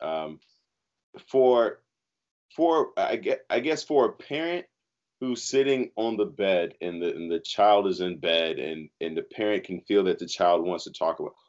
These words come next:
what's, just what's the fir-, is there, what's the opening question for the, that the parent can ask the kid in terms of, you know, "I,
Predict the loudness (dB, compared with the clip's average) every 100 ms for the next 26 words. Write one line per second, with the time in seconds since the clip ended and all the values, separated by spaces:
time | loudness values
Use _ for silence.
0 | _ _ -20 -12 0 2 2 0 -12 _
1 | _ _ _ _ _ -4 -4 -2 2 2
2 | 2 -4 -4 -16 -20 _ _ 0 4 6
3 | 4 0 _ -2 -2 0 -2 2 2 2
4 | -2 -4 -6 -4 -4 -6 -18 -20 _ _
5 | _ _ _ _ _ _ 0 2 2 -2
6 | -2 -2 -2 -6 -6 -6 -6 -8 -4 -4
7 | -4 -8 -18 _ -4 -4 -4 -8 -10 -6
8 | -6 -6 -4 -4 -4 -12 _ _ _ _
9 | _ _ _ _ -4 0 2 0 -2